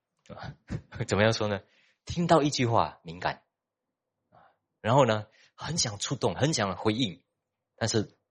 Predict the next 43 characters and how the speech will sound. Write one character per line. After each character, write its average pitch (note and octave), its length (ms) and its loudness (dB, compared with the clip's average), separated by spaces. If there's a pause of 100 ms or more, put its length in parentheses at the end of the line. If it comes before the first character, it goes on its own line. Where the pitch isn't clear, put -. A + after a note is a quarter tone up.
(300)
慢 E2+ 200 -6
一 D2 60 -14
下， - 240 -12 (1200)
可 - 140 -2
能 G#2+ 120 2
是 A#2 80 -2
我 D2+ 140 0
的 D#2 80 -4
问 D#2+ 160 2
题， - 240 -18 (180)
可 F#2 140 -6
能 A2 100 -4
是 A#2+ 80 -8
他 A#2 140 -8
的 F2 80 -8
问 D#2 160 -8
题， - 100 -20 (160)
不 - 80 -10
管 - 240 -2
怎 C#2 160 -14
样， D2+ 220 -8 (160)
慢 - 280 -8
一 D2 80 -10
下， - 240 -12 (420)
这 - 100 -10
个 A#2 40 4
叫 G2 180 2
忍 C#2+ 340 -6
耐， D#2+ 240 -6 (160)
对 - 60 -14
不 F3+ 60 -2
对？ F3+ 220 2 (300)
耐 G2+ 300 -2
心 E2 280 -8
一 D#2+ 60 -18
点。 D2+ 200 -20 (520)
过 F3 180 6
后 F3 140 6
呢， C#3+ 260 -2 (640)
再 G#2+ 100 -8
等 E2+ 260 2
一 G#2 60 0
下， G#2 320 -4